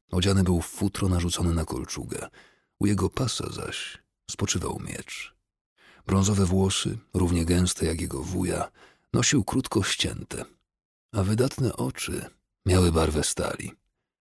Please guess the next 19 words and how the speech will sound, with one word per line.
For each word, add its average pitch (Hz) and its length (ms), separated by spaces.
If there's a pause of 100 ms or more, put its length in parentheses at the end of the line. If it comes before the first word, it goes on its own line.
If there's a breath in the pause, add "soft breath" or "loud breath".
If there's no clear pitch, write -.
(180)
Rysy 165 260
delikatne, 135 680
a 101 60
głos 117 260
łagodny. 98 720 (500)
Nikt 95 180
jednak 92 640
nie 92 120
ośmielał 87 480
się - 140
wejść - 280
mu - 80
w 92 80
drogę, 139 340
odkąd 95 340
sprawił 117 340
sobie 90 280
żelazną 110 560
rękę - 440